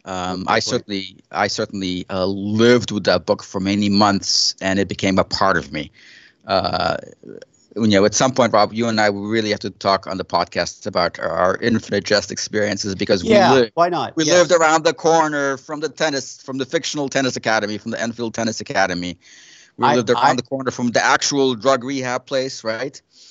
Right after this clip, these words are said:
Speaker 2: And I worked at the drug rehab place.
Speaker 1: <laughs> Right,
Speaker 2: All
Speaker 1: right.
Speaker 2: that,
Speaker 1: So we,
Speaker 2: yeah.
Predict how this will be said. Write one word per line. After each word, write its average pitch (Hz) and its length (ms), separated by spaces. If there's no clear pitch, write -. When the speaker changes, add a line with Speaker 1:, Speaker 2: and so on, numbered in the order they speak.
Speaker 2:
And 151 240
I 165 260
worked 180 500
at 156 140
the 156 80
drug 120 300
rehab 101 420
place. 82 300
Speaker 1:
<laughs> 143 180
Right, 202 420
Speaker 2:
All - 80
Speaker 1:
right. 170 100
Speaker 2:
that, 104 140
Speaker 1:
So 87 120
we, 202 100
Speaker 2:
yeah. 131 100